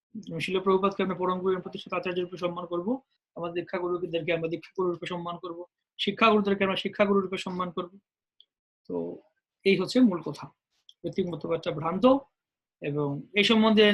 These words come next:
এটা, এই ঋত্বিক মতবাদ খণ্ডন করে ইস্কনে একটা বইও আছে পাওয়া যাচ্ছে, আহ, ঋত্বিক মায়াবাদ, শতদূষণী, বিভিন্ন ভক্তরা, সিঙ্গেল ভক্তরা এর সময় শাস্ত্র প্রমাণ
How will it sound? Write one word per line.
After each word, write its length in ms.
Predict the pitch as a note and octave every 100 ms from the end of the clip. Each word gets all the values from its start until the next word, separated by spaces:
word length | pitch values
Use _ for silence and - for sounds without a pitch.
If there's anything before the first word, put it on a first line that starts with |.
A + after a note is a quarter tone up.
| G3
এটা, 200 | F#3+ G#3+
এই 180 | G3+ G3 G3+
ঋত্বিক 260 | G3+ G3 G#3+
মতবাদ 240 | G#3 G#3 G#3
খণ্ডন 260 | G3+ G3+ G#3
করে 140 | G3+ G3 F#3+
ইস্কনে 260 | F#3+ - G3
একটা 140 | F#3
বইও 340 | F3 E3 G#3 G#3+
আছে 200 | F3 F3
পাওয়া 180 | E3 D#3+
যাচ্ছে, 260 | D#3 - C#3+ - _ _ _ _ -
আহ, 180 | D#3 D3
ঋত্বিক 360 | E3 - E3+ D#3
মায়াবাদ, 400 | D3+ D3+ D3+ D3+
শতদূষণী, 600 | - E3 D#3 D3+ D3+ D3+ D3+
বিভিন্ন 280 | - D3+ D#3 D3+ D#3+ _ _ _ -
ভক্তরা, 360 | E3+ - D#3+ D3+
সিঙ্গেল 280 | C#3+ D#3+ D#3
ভক্তরা 320 | D3 D3 D3 D#3
এর 160 | - D3+ E3+ - _ _ -
সময় 200 | - D#3
শাস্ত্র 300 | D3+ D3 - E3+
প্রমাণ 260 | D#3 F3+